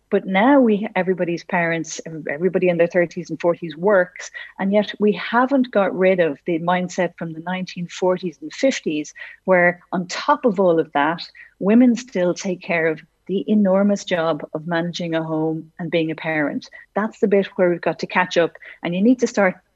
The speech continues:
being a role model yourselves, respecting each other and showing your children that you respect each other and that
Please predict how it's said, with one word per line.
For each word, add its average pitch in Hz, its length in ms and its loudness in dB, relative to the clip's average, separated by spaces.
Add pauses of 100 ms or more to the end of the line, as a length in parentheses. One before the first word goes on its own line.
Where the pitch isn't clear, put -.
being 247 340 6
a 180 80 4
role 165 260 4
model 151 440 -4 (180)
yourselves, 175 840 0 (320)
respecting 233 640 2
each 220 280 2
other 170 340 0 (100)
and 180 120 -6
showing 196 340 2
your 170 120 -4
children 226 640 2
that 151 220 -6
you 180 140 0
respect 165 480 -2
each 165 140 -8
other 165 280 0 (360)
and 214 120 4
that 233 180 2